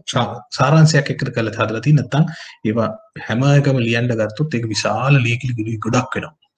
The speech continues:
එහෙම අවශ්‍ය නැහැ. අපි මාතෘකාවෙන් මාතෘකාවට අවශ්‍ය කරන ටික එකතු කරලා තියෙනවා. හොඳයි. දැන්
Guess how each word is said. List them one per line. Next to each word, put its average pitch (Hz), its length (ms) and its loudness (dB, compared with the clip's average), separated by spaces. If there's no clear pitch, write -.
එහෙම 127 160 4
අවශ්‍ය 117 300 -2
නැහැ. 113 220 2
අපි 107 220 0
මාතෘකාවෙන් 110 560 -2
මාතෘකාවට 110 640 -2
අවශ්‍ය 120 340 0
කරන 113 180 0
ටික 143 160 2
එකතු 156 220 4
කරලා 131 220 4
තියෙනවා. 120 300 2
හොඳයි. - 260 4
දැන් 120 280 4